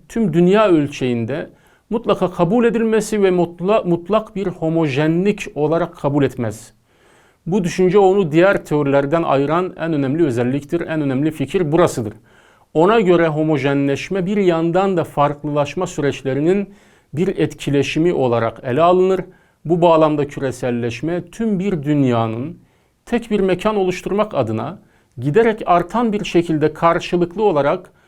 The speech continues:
bağımlı hale gelmesine yol açan kapsayıcı bir süreçtir.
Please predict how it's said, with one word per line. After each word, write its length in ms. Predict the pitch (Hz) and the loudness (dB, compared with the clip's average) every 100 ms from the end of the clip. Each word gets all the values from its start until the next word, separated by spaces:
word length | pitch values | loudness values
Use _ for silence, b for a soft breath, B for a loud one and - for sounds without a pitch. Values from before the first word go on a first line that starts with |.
| b b - | b b -6
bağımlı 500 | 110 147 175 196 233 | 2 4 4 2 0
hale 320 | 185 190 185 | 0 0 0
gelmesine 500 | 170 170 165 151 170 | 0 0 -2 -6 -4
yol 160 | 185 180 | -2 -2
açan 300 | 143 175 180 | -2 -6 -6
kapsayıcı 580 | 175 160 - 160 180 | -6 -6 -4 -4 -2
bir 120 | 202 156 | -4 -8
süreçtir. 540 | - 120 107 - - | -10 -8 -8 -10 -20